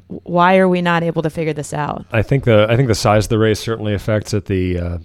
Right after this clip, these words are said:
Speaker 2: it, it, as important as the Mi-, Olympic trials are for the overall,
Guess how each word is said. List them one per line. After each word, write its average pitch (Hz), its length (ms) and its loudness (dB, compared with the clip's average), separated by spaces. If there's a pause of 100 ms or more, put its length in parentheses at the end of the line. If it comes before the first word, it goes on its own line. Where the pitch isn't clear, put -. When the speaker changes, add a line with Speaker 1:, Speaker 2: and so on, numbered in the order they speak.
(340)
Speaker 2:
it, 113 340 -8
it, 113 260 -2
as 110 280 0
important 117 420 0
as 92 120 -2
the 98 80 -2
Mi-, 107 100 -4
Olympic 107 360 -6
trials 98 300 -4
are 95 320 -4
for 95 280 -6
the 87 120 -4
overall, 90 680 -6